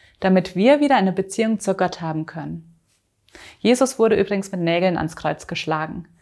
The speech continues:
mit Nägeln, die durch seine Hände und Füße gingen. Was für eine Liebestat. Unglaublich super aber ist, dass Jesus sogar den Tod überwunden hat und tatsächlich auferstanden ist. Er ist jetzt bei seinem Vater im Himmel.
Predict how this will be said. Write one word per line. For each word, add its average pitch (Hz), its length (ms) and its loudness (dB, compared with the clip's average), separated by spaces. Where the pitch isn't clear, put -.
mit 175 180 -4
Nägeln, 196 520 2
die 202 80 0
durch 180 160 -2
seine 180 160 -4
Hände 247 480 0
und 226 160 -4
Füße 269 380 -4
gingen. 151 420 -4
Was 254 260 0
für 226 140 2
eine 202 160 4
Liebestat. 190 1040 -2
Unglaublich 202 680 4
super 202 240 2
aber 170 220 6
ist, 185 240 2
dass - 180 -4
Jesus 220 320 0
sogar 175 220 0
den 160 180 0
Tod - 400 -2
überwunden 190 760 2
hat 160 260 -6
und 196 140 2
tatsächlich 247 520 2
auferstanden 180 680 2
ist. - 440 -10
Er 220 120 6
ist 226 200 -4
jetzt 269 240 2
bei 208 100 6
seinem 208 240 2
Vater 269 340 2
im 233 120 2
Himmel. 185 480 0